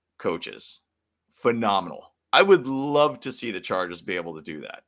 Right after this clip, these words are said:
I, I, it's been so long to be able to have a head coach with this team <laughs> for more than five plus years. Yeah. And we need to find stability in that position.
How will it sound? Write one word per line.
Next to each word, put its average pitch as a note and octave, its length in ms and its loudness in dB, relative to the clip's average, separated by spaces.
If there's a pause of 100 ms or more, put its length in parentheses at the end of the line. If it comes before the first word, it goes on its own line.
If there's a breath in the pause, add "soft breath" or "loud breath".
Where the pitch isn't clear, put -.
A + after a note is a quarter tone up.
(160)
I, F2+ 120 0
I, - 40 -4 (140)
it's G#2 260 -4
been B2 440 -2
so - 460 0
long C#3 320 4
to G#2+ 60 -4
be G#2+ 80 -4
able G2+ 140 -4
to F#2+ 80 -6
have F#2+ 240 -2
a F2+ 60 -4
head F2+ 240 -8
coach G2 300 -6
with F#2 100 -12
this F2 200 -12
team F2+ 340 -12 (100)
<laughs> - 560 -16
for A#2+ 140 0
more G#2+ 260 -2
than G#2 120 -4
five G2 500 2
plus F#2+ 260 -2
years. D2 420 -12 (200)
Yeah. D#2+ 220 -6 (360)
And G#2 240 -4
we A#2 140 -6
need B2+ 200 -4
to A#2+ 60 -2
find G2+ 300 -4
stability D#2 460 -12
in C#2+ 80 -16
that C2+ 180 -16
position. D2 400 -16